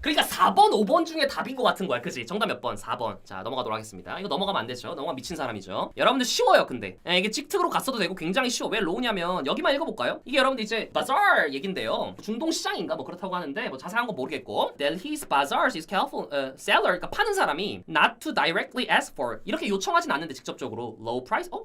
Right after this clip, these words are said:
어떤 가격을 요청하지 않는데 비디오 게임에서. 왜냐하면 인과로 뒤에 설명하니까 because 뒤에 걸로 판단하시면 되겠죠. Because at no point will, 어, the buyer see possession. 여기 도치 잠깐 일어났네. Uh, will the buyer, uh, see possession of them as an absolute necessity?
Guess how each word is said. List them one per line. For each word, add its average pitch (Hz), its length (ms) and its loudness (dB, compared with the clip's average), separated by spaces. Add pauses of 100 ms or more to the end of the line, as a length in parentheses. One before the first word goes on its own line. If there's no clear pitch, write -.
어떤 285 260 0
가격을 277 460 0
요청하지 220 360 0
않는데 135 180 -4
비디오 180 240 -6
게임에서. 123 340 -4
왜냐하면 135 680 2
인과로 285 360 6
뒤에 214 160 -2
설명하니까 220 640 0
because 277 400 4
뒤에 214 200 0
걸로 226 220 -2
판단하시면 254 420 -4
되겠죠. 123 320 -8
Because 143 400 0
at 175 60 -4
no 190 160 -2
point 127 380 -8
will, 131 220 0 (100)
어, 127 120 2
the 120 140 -6
buyer 202 300 0
see 202 260 -8
possession. 190 400 -2
여기 160 140 -6
도치 202 320 -2
잠깐 190 160 -4
일어났네. 165 680 -2
Uh, 127 140 0
will 131 140 -2
the 131 80 -8
buyer, 190 440 0
uh, 147 60 0
see 143 180 -8
possession 247 380 -2
of 220 100 -4
them 240 280 -2
as 135 200 -2
an 139 200 -4
absolute 349 520 6
necessity? 330 760 8